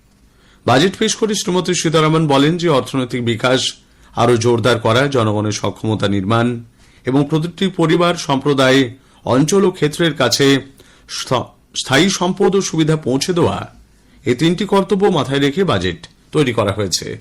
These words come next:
আয়কর আইনে একটি বড় কাঠামোগত সংস্কার সাধন করা হয়েছে, যেটি আগামী পয়লা এপ্রিল দু হাজার ছাব্বিশ থেকে কার্যকর হবে। এতে নিয়ম আরও সহজ ও সরল করা হয়েছে। আয়কর রিটার্ন সংশোধনের সময়সীমা আগের একত্রিশে ডিসেম্বর থেকে বাড়িয়ে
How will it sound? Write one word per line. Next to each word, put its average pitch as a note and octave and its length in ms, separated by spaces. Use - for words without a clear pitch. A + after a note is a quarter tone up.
আয়কর C#3+ 340
আইনে G#3+ 220
একটি G3+ 160
বড় E3 260
কাঠামোগত E3 580
সংস্কার C#3+ 540
সাধন B2 380
করা A#2 220
হয়েছে, A#2+ 340
যেটি B2 240
আগামী A2+ 340
পয়লা G#2+ 260
এপ্রিল G#2+ 280
দু G2 100
হাজার F#2+ 220
ছাব্বিশ G2+ 400
থেকে A2 180
কার্যকর D3 520
হবে। F#2 380
এতে G#2+ 220
নিয়ম A2+ 300
আরও A#2+ 160
সহজ C3+ 440
ও C#3 260
সরল E3+ 400
করা G#2+ 240
হয়েছে। G#2 520
আয়কর A2 320
রিটার্ন G2+ 280
সংশোধনের G2+ 560
সময়সীমা G2+ 680
আগের D3 340
একত্রিশে F3+ 400
ডিসেম্বর F3+ 340
থেকে E3+ 220
বাড়িয়ে C3 540